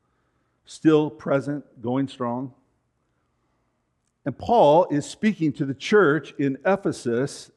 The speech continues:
in that context in which he is speaking, outlines that a life of faith is one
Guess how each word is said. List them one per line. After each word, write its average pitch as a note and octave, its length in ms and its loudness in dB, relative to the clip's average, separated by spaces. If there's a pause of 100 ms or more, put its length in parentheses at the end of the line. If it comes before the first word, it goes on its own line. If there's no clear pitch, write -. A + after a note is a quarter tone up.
(140)
in D3 180 2
that F#3 260 0
context C#3+ 760 -2 (500)
in C#3 240 0
which E3+ 180 0
he E3 80 0
is C3+ 160 -2
speaking, C#3+ 480 -4
outlines D#3 460 2
that C#3 140 0
a B2+ 40 2
life C3+ 340 2
of B2+ 120 -8
faith D#3+ 360 0
is B2 140 -6
one C#3+ 460 -2